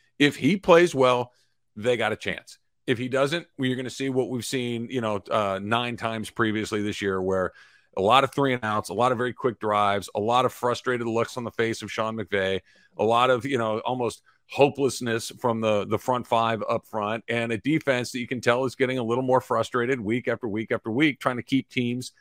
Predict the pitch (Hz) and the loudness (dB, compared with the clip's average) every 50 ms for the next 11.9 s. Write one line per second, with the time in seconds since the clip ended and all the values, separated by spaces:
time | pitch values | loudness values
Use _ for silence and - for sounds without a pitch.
0 | _ _ _ _ - 117 107 - - 131 107 127 135 120 - - 131 123 120 117 | _ _ _ _ 0 0 0 2 0 0 2 4 2 2 2 0 0 0 -2 -2
1 | 113 98 127 139 147 143 135 131 123 - _ - _ _ _ _ - 110 131 131 | -2 -2 0 0 2 2 0 -2 -4 -6 _ -20 _ _ _ _ 4 6 6 6
2 | 123 123 - - 131 120 - - 135 135 127 131 131 131 127 117 110 135 123 - | 6 4 0 -6 -6 -6 -2 0 2 2 2 2 2 0 0 0 0 -2 0 0
3 | 120 101 - - 80 - 85 - 104 98 87 85 - 101 95 90 123 139 156 151 | -2 -2 -4 -8 -10 -12 -8 -6 -4 -4 -4 -4 -6 -8 -2 0 2 2 2 2
4 | 151 151 147 139 127 123 127 120 101 120 131 139 131 120 110 117 - _ _ _ | 0 0 0 0 0 0 -2 2 4 6 6 6 6 2 -2 -4 -8 _ _ _
5 | _ _ _ _ - 110 131 135 143 151 143 131 123 120 131 127 123 120 - 113 | _ _ _ _ -2 0 2 2 2 2 0 0 0 4 4 4 4 4 4 4
6 | 113 135 135 120 127 117 113 - - 131 143 147 147 131 113 - - 120 - - | 6 4 4 4 2 0 0 0 2 2 2 2 0 -2 -2 -2 -2 -2 -2 0
7 | - 131 135 - - - 139 135 127 117 - - 135 135 123 120 - 127 123 113 | 2 2 2 2 2 0 0 0 0 0 2 4 4 4 2 0 -2 -2 -2 -2
8 | - - 139 151 135 120 101 - 123 131 143 - - - 131 143 135 120 98 87 | -2 0 0 0 0 -2 0 2 2 2 2 2 0 0 2 2 2 -2 -6 0
9 | _ - 131 127 117 127 143 127 104 - - - 110 - - 135 131 - - 139 | _ 4 6 6 6 4 2 2 2 0 -2 -6 -8 -4 -2 -2 -2 0 0 0
10 | 120 110 117 123 120 117 123 135 139 123 104 104 92 87 95 87 104 98 98 98 | 2 2 0 0 -2 0 0 0 0 0 -4 -6 -8 -8 -8 -6 -6 -6 -4 -4
11 | 92 92 92 92 - - 92 90 92 98 101 - - - 113 104 90 | -4 -4 -4 -4 -4 -4 -2 0 0 0 -2 -2 -2 -2 -2 -2 -2